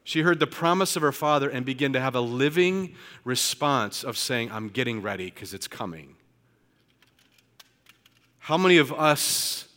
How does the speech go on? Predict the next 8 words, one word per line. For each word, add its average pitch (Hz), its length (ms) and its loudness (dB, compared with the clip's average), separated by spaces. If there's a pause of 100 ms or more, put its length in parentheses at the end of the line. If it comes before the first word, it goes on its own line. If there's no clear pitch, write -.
(1000)
are 101 100 -14
challenged 160 520 4
with 135 120 -4
that 135 200 0
picture 139 360 -4
because 113 360 -4
we 143 140 0
wait 131 500 0